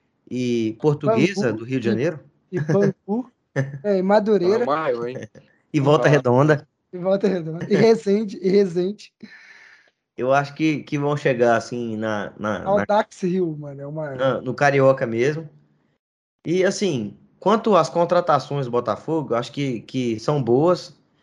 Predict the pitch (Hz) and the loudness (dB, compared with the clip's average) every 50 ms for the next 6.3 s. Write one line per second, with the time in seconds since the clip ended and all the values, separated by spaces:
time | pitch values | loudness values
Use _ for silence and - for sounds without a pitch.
0 | _ _ - 131 135 135 139 147 151 151 151 139 - 135 135 135 147 170 170 156 | _ _ -2 -2 -2 0 0 0 0 2 2 0 -2 -2 -4 -2 0 0 2 2
1 | 151 139 - - 139 - 135 123 117 - 139 131 127 - - 127 120 - 135 127 | 2 2 0 -2 -2 -2 -4 -4 -2 -4 -4 -4 -4 -4 -6 -6 -4 -4 -4 -4
2 | 123 127 127 120 117 117 - - 120 120 120 120 123 120 117 117 113 104 - - | -2 -4 -4 -4 -4 -2 2 2 4 4 6 4 4 2 0 -4 -4 -4 -2 -2
3 | 113 110 104 104 90 104 104 98 87 80 - - - - 85 - 127 123 110 110 | 0 0 0 2 4 4 4 4 4 0 -6 -4 -4 -2 0 2 2 2 2 2
4 | 101 98 - - 107 107 123 139 135 - 110 113 113 110 - - - _ _ - | 0 0 -2 0 0 2 2 0 -2 -4 -8 -8 -8 -8 -10 -16 -20 _ _ -12
5 | 104 - - 101 107 101 - - 107 107 110 110 107 107 107 98 101 104 104 120 | -12 -10 -6 -6 -8 -6 -6 -6 -6 -6 -6 -4 -2 -2 -2 -2 -2 -4 -2 -2
6 | 143 151 143 123 110 | 0 0 0 -2 -4